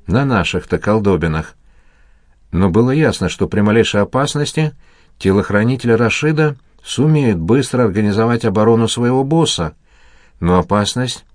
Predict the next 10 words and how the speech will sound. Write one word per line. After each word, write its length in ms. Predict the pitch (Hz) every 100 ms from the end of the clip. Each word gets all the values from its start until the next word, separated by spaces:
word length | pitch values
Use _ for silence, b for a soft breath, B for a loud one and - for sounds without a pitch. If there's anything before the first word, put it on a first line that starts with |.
| -
не 180 | 85 85
давала 340 | 95 101 104
о 40 |
себе 300 | 101 123 143
знать. 380 | 139 156 - - _ _ - - - - _ _ _ - -
Так 260 | 117 139
истуканами 800 | 107 - 104 113 123 143 156 143 - _ -
бандиты 540 | 78 95 85 101 117
стояли 400 | - 120 131 127
умеренно, 640 | 156 165 120 92 85 78